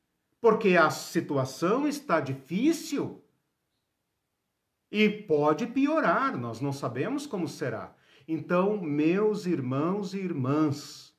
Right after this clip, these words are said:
junto com essa palavra do nosso querido Bebeto, né, aferrem-se a Jesus Cristo,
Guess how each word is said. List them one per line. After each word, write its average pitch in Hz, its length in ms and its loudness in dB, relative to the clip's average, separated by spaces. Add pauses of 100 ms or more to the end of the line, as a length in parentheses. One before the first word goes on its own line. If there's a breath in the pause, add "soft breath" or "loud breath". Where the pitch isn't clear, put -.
(760)
junto 185 800 0
com 160 180 -2
essa 151 240 -4
palavra 151 600 -2
do 143 140 -4
nosso 147 380 -4
querido 175 540 -4
Bebeto, 127 600 -4 (200)
né, 123 300 -14 (320 soft breath)
aferrem-se 185 1500 2
a 139 80 0
Jesus 139 380 -4
Cristo, 117 480 -16